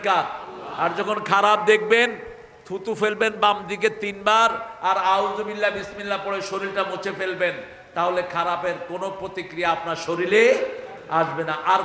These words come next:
কোনো মানুষকে স্বপ্ন বলবেন না, বড় আলেম ছাড়া। আলেমদের মধ্যেও তো এখন ভেজাল। মাহফিলে আসে, কোরআনের দুই পয়সা জ্ঞান নাই, এরকম আছে না নাই? না আছে কতক্ষণ?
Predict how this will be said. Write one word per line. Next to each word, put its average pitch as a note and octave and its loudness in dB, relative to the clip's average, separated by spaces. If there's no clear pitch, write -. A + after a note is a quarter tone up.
কোনো A#3+ 4
মানুষকে A3+ 0
স্বপ্ন G#3 -4
বলবেন F#3+ -2
না, E3+ -2
বড় F#3+ 2
আলেম F#3 4
ছাড়া। C#3 -2
আলেমদের G#3 0
মধ্যেও G#3 -2
তো A3 -4
এখন G3 0
ভেজাল। F3 0
মাহফিলে F#3 0
আসে, F#3+ 0
কোরআনের F#3 0
দুই G3+ -8
পয়সা G3 -2
জ্ঞান E3+ -2
নাই, C3 -8
এরকম F3 -8
আছে E3 -4
না F#3 -4
নাই? D#3+ -4
না F#3+ 2
আছে F3+ -2
কতক্ষণ? D#3 -10